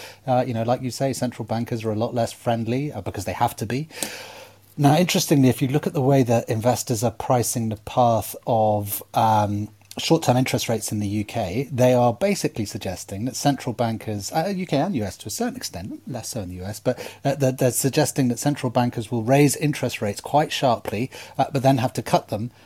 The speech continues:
uh, as the economy kind of swoons. They basically have to raise too far. Uh, this is seen happening in the U S in twenty twenty-five and, and a bit sooner in, in the U K. Now, for what it's worth,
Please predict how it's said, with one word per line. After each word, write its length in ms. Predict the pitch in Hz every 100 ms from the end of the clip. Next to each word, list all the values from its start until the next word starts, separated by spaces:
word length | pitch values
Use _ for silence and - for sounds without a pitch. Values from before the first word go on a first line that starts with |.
| _
uh, 120 | 120 -
as 160 | 104
the 100 | 117
economy 400 | 110 - 117 107
kind 200 | 101 104
of 60 | 98
swoons. 460 | - 127 104 82
They 140 | - 101 -
basically 240 | - - 104
have 160 | -
to 160 | - 95
raise 360 | 120 123 113 -
too 240 | - 113
far. 360 | - 127 101 87 - - -
Uh, 140 | 110
this 140 | 117 113
is 80 | -
seen 180 | 127
happening 320 | 110 113 117 110
in 80 |
the 100 | 107
U 120 | 107 107
S 200 | 104 113
in 80 |
twenty 240 | 101 113 104
twenty-five 540 | - 110 - 175 123
and, 100 | 139
and 140 | 135 131
a 40 |
bit 160 | 170 -
sooner 300 | 170 135 104
in, 140 | 107
in 180 | 120 117
the 80 | 120
U 200 | 117 113
K. 260 | - 160
Now, 260 | 98 117 117 _
for 160 | - 147
what 180 | 165
it's 160 | 160 -
worth, 420 | 156 104 127 -